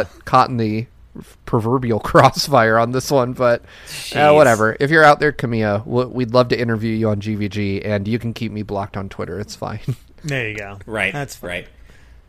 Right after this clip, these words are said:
Speaker 2: Um, by the way, in the chat, uh, Titus Malvolio says, "Still out driving for my job, was taking a breather and noticed you all are live, so I wanted to pop in and say thank you guys for being you and for what you're doing with G V G."
Speaker 3: Aw.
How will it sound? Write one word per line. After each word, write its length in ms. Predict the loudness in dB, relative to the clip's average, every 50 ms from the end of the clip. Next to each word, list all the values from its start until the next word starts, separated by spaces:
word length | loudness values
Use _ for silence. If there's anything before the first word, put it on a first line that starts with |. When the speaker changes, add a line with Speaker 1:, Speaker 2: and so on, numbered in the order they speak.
| _ -20 _ -18 -16 -10 -2 0
Speaker 2:
Um, 500 | 2 4 4 4 2 0 -4 -6 -8 -8 -4
by 120 | -4 -2 0
the 60 | 0
way, 120 | 0 0 0
in 80 | 0
the 80 | -2 -4
chat, 480 | -6 -4 -4 -4 -4 -4 -6 -8 -10 -14 -12
uh, 460 | -10 -8 -8 -6 -6 -6 -8 -8 -10 -12 -8
Titus 340 | -6 -4 -4 -4 -6 -8 -8
Malvolio 440 | -8 -8 -6 -6 -6 -6 -6 -6 -6
says, 220 | -8 -8 -8 -8
"Still 220 | -6 -6 -4 -4
out 140 | -4 -6 -6
driving 260 | -6 -6 -6 -6 -10
for 80 | -12 -12
my 120 | -12 -10
job, 280 | -10 -8 -8 -8 -8 -8
was 100 | -10 -12
taking 320 | -8 -10 -10 -8 -8 -12
a 40 | -10
breather 320 | -8 -8 -8 -8 -8 -8 -8
and 100 | -8 -10
noticed 260 | -10 -10 -10 -12 -12
you 120 | -10 -10
all 80 | -10 -10
are 60 | -10
live, 360 | -10 -8 -6 -6 -4 -6 -6 -8
so 140 | -6 -8
I 20 | -6
wanted 260 | -6 -6 -10 -10 -12
to 60 | -12
pop 280 | -8 -6 -8 -6 -8 -10
in 80 | -12
and 100 | -12 -14
say 140 | -12 -14 -14
thank 260 | -10 -10 -10 -10 -10
you 80 | -12 -12
guys 220 | -10 -10 -10 -10
for 100 | -12 -14
being 320 | -12 -10 -10 -10 -10 -12 -10
you 240 | -10 -10 -8 -8 -10
and 100 | -12 -14
for 140 | -14 -12
what 120 | -12 -12 -12
you're 100 | -12 -14
doing 180 | -12 -12 -14
with 100 | -14 -16
G 140 | -16 -16 -16
V 140 | -14 -14 -14
G." 80 | -14 -14
Speaker 3:
Aw. 400 | -14 -14 -16 -18 -16 -16 -16